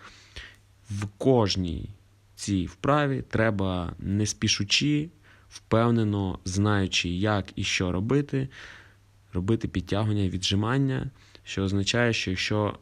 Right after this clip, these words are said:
навіть ви відчуваєте, що можете зробити наступне підтягування, і воно у вас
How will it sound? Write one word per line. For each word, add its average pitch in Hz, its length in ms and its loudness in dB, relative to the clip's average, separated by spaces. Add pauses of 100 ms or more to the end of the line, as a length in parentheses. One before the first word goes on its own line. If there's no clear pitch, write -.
(180)
навіть 95 760 0
ви 101 220 0
відчуваєте, 98 920 0
що - 220 -6
можете 98 400 0
зробити 95 420 -2
наступне 90 520 -2
підтягування, 120 920 0 (180)
і 110 120 6
воно 101 380 4
у 85 40 0
вас 85 320 -2